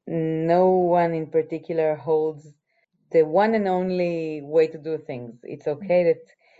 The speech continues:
each one acts in their field and their strength,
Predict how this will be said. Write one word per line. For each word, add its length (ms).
each 200
one 460
acts 320
in 180
their 520
field 380
and 360
their 540
strength, 640